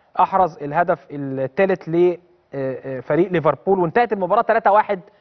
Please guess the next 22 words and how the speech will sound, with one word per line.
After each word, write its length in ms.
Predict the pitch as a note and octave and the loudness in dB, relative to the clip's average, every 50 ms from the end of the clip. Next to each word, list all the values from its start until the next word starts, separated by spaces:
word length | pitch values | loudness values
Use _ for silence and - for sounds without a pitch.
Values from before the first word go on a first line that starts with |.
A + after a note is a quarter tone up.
| _ _ _ _ _ - | _ _ _ _ _ -8
لصالح 520 | D#3 D3 - - F3+ F#3+ F#3 - - - | -8 -6 2 2 2 2 2 -2 -4 -4
ليفربول. 440 | D#3+ F3 D#3 F3 D#3 - - G3+ F#3 | -4 -2 0 0 -2 -2 -2 -4 -2
كده 200 | - F#3+ F#3 F#3 | 0 2 2 2
ليفربول 420 | E3 D3+ D#3 D3+ - - F#3+ F#3 E3+ | 2 2 -2 -2 -4 -2 -4 -4 -2
بيرفع 320 | D#3 F#3 F3+ - E3+ D#3 | -2 -2 -2 0 0 0
رصيده 340 | D3 C3+ - - F#3 E3+ D#3+ | 0 0 -2 -4 -4 -4 -2
إلى، 260 | - F3 E3+ F3 E3 - - _ _ _ _ _ _ _ _ _ _ _ _ _ | -2 2 2 2 0 0 -6 _ _ _ _ _ _ _ _ _ _ _ _ _
آه، 180 | C#3+ C#3 C#3 B2+ | -6 -4 -4 -4
خمسة 340 | - - F#3+ G3 - F#3+ E3+ | 0 0 -2 0 0 0 0
وعشرين 380 | D3+ C3 - - G3+ G3 F#3+ | 0 0 -4 -6 -4 -2 0
نقطة 340 | G3+ A3 G#3 F#3+ A#3 A3 G#3+ - _ _ _ _ _ _ | 0 0 0 2 0 -2 -2 -2 _ _ _ _ _ _
في 280 | _ - F#3 F#3+ - | _ -6 -6 -4 -2
المركز 500 | E3+ E3 D#3+ F3 F3+ E3+ - E3+ D3 - - | -2 -2 0 -2 -2 -2 -4 -6 -6 -6 -14
السادس. 840 | D3+ - - - E3 E3 C#3+ A#2+ A#2 - - - - - _ _ _ _ _ _ _ _ _ _ _ _ _ _ _ _ _ _ _ _ _ _ _ _ _ _ _ _ _ _ | -18 -18 -12 -4 -2 -2 -2 -2 -4 -18 -20 -20 -20 -20 _ _ _ _ _ _ _ _ _ _ _ _ _ _ _ _ _ _ _ _ _ _ _ _ _ _ _ _ _ _
آه، 1120 | C#3+ C#3 C#3+ C#3+ C#3+ C#3+ C#3+ C#3 C#3 C#3 C#3 C#3 C#3 C3+ C3+ C#3 C3+ C3+ C3+ C3+ C3 C3 B2 - _ _ _ _ - | -6 -2 0 2 2 4 4 4 4 4 4 4 2 2 2 2 2 2 2 0 0 -2 -4 -10 _ _ _ _ -8
محمد 340 | D3 - - A#3 C4+ - - | -4 0 0 2 2 0 -2
صلاح 300 | - A3 A#3 C4+ - - | 0 0 0 0 0 -2
النهارده 340 | B3 A3+ A#3 C4+ C#4 C#4 C4 | -2 0 0 2 2 2 2
بعد 260 | A#3+ C4 D4 C#4 B3+ | 4 2 0 2 -2
الهدف 360 | A3 G3+ A3+ B3+ D4+ B3 B3+ | 0 0 2 2 0 0 0
اللي 140 | A3+ G3+ F#3+ | -2 -2 0
أحرزه، 500 | E3+ F3 F#3 G#3 C4 C#4 B3 D4+ F4+ | 0 0 2 2 2 2 0 -2 -10